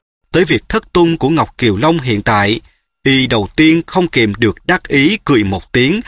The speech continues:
lại thở dài một tiếng, ngã vật xuống xe, hạ giọng nói với Bích Nhãn Hồ Ly: "Không cần tới y lê, ngươi phải chạy mau đi,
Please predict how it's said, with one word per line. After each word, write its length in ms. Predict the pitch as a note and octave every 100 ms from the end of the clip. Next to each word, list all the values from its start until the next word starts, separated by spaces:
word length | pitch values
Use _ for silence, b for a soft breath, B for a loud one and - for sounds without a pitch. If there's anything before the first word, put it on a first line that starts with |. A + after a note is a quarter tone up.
| B _
lại 200 | A#2+ A2+ -
thở 240 | A2+ C3+ D3+
dài 220 | C3+ G2
một 280 | G2 F#2+ -
tiếng, 300 | A#2+ D#3+ A3+ _ -
ngã 280 | B2 A2 G#2+
vật 280 | B2+ A2+ -
xuống 260 | - D3+
xe, 380 | F3+ E3 E3 D#3+ C#3+ b -
hạ 220 | C3+ G2+
giọng 420 | G#2+ A#2 G2 F#2+ - b -
nói 260 | A#2+ B2
với 160 | D3 D#3+
Bích 160 | E3 -
Nhãn 260 | A2+ G2 C#3+
Hồ 240 | C#3 G2
Ly: 300 | F#2 C3+ D3+ C3+ _ _ _ _ _ _ _ _ _ -
"Không 320 | - C#3 A#2
cần 300 | B2+ G#2 F#2
tới 160 | A#2 C3
y 260 | F3+ D3
lê, 320 | C3+ C#3 C#3 B2+ _ _ -
ngươi 180 | F3+ E3+
phải 180 | B2+
chạy 240 | - A2 G#2+
mau 260 | D3 E3
đi, 280 | E3 F3 E3+